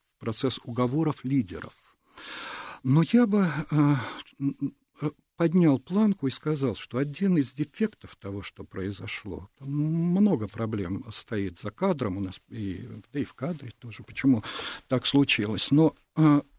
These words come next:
одна из них, что, <laughs> знаете, прозвучит тоже странно, может быть, что проб-, э, м, философов не было, политических философов не было. Вот когда решается проблема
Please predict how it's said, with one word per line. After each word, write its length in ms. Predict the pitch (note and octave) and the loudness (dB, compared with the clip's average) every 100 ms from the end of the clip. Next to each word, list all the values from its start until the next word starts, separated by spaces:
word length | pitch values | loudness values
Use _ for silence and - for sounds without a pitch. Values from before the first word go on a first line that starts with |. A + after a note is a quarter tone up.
| _ - | _ -4
одна 340 | C#3+ F#3 A3+ | 2 6 6
из 160 | G3+ - | 6 2
них, 180 | A2+ - | 0 -2
что, 380 | - D3 C#3 - | -4 0 -2 -2
<laughs> 260 | - E3 - - - - - | -2 -2 -2 -8 -8 -8 -8
знаете, 240 | E3 D#3 A2+ | -8 -6 -6
прозвучит 600 | - A#2 D3 - F#3+ _ | -6 -4 -2 0 -2 _
тоже 260 | F3+ A#2 | -2 -2
странно, 500 | G2 - A2 F2+ E2+ | -4 -6 -4 -4 -2
может 300 | F#2+ G2+ - | -4 -6 -8
быть, 380 | G#2+ A2 E2 - - - - - - | -10 -10 -10 -12 -18 -20 -18 -18 -14
что 260 | - - | -8 -4
проб-, 420 | D#3 - D3 D3 E3 | -4 0 0 0 -2
э, 120 | D3 - | -2 0
м, 120 | C3+ - - | -2 -4 -14
философов 800 | - - F#3 F#3 - C3+ - - | -6 0 2 2 -4 -8 -14 -14
не 120 | F#2+ D2+ | -12 -12
было, 300 | - _ _ _ _ _ | -14 _ _ _ _ _
политических 680 | B2 D3+ - D#3 - - _ | -4 -2 -4 -8 -8 -12 _
философов 540 | - D#2+ - - _ _ _ | -16 -16 -16 -20 _ _ _
не 120 | F#2+ | -14
было. 80 | E2+ _ _ _ _ - - | -14 _ _ _ _ -20 -14
Вот 140 | A#2 | -14
когда 380 | - C3+ C#3 F#3 | -8 -6 -2 2
решается 640 | G3 B2+ - D#3+ B2+ - A2+ | 2 0 0 0 -2 -4 -8
проблема 680 | A2+ A2+ C3 E3 B2+ F2+ | -4 -4 -2 0 0 0